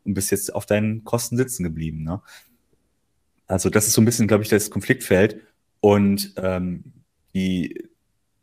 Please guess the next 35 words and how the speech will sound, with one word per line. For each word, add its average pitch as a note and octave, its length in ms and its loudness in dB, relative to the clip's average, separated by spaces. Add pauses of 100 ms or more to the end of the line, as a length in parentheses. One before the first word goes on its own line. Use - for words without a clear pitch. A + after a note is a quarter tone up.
(380)
das G2 260 -4
Oberlandesgericht B2+ 500 4
hat B2 120 -2
halt A2+ 120 -4
eben G#2+ 200 -6
verneint, G2+ 460 2
dass A#2 140 -4
es - 340 -8
eine G#2 200 -8
Pflicht - 340 0
gibt C#3 180 -2
für A2 160 0
den G#2+ 280 0
Ver-, F2+ 460 -2
äh, F2 300 -4
Verkäufer, G#2 760 -2 (600)
ähm, G#2 400 0
da G2+ 180 6
mehr A2 220 4
Sicherheitsmaßnahmen A#2+ 560 0
als F#2+ 160 -6
normal G2 360 0
einfach, G2+ 200 -8
okay, G#2 220 -8
die G2+ 80 0
Mail, G2 180 0
ich G#2 120 -8
schick - 140 -10
die - 80 -6
Mail F2 160 -2
los A2 160 -6
und A2 60 -8
gut A2 180 -4
ist. - 240 -6 (360)
Solange, - 400 -2